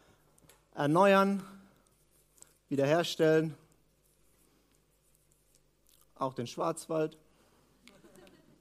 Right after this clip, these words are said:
Und alles wird gut. Und die Neuschöpfung ist einfach genau andersrum. Er fängt ganz klein an und es wird zum Schluss alles umfassen.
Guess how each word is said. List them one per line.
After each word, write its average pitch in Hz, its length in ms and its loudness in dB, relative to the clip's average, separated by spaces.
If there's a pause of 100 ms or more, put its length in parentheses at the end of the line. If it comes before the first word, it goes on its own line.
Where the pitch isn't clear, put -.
(1400)
Und - 100 -10
alles 160 320 0
wird 175 160 -2
gut. 143 320 0 (460)
Und 156 160 -6
die 160 100 2
Neuschöpfung 165 880 2 (280)
ist 135 100 -6
einfach 160 180 2
genau 160 240 2
andersrum. 156 380 0
Er 139 60 -4
fängt 151 180 -2
ganz 165 260 -2
klein 180 240 0
an 135 320 -4 (880)
und 139 80 -10
es 135 120 -10
wird 139 220 -8
zum 139 140 -6
Schluss 151 180 -2
alles 139 300 -6
umfassen. - 540 -12